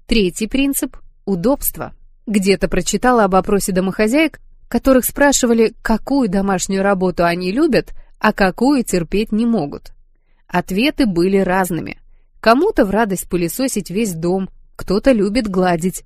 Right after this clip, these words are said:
а кто-то обожает вытирать пыль. Но выяснилась и общая закономерность.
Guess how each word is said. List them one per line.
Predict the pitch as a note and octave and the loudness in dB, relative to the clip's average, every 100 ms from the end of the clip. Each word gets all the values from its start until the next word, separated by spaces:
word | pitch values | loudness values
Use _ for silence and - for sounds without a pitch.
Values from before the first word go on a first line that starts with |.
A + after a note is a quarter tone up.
| - | -6
а | G3 | -4
кто-то | - G#3+ - F#3 | 0 0 0 -2
обожает | E3 F3 E3 F#3 G3 - | -2 -4 -2 0 -2 -2
вытирать | F3 - F3+ F3+ - | -8 -4 -4 -4 -6
пыль. | - G3+ C#3 - - _ - | -2 -2 -4 -16 -20 _ -8
Но | F#3+ F#3 | -2 -2
выяснилась | D#3+ F#3+ B3 A3+ A#3 A3+ A3 - - | 0 0 0 0 0 2 0 -2 -4
и | F#3+ | -2
общая | E3 F#3 - F#3+ | 0 -2 -2 -2
закономерность. | F#3+ - G3 G#3 A3 E3 - - - | -2 -4 -4 -2 -2 -2 -6 -14 -18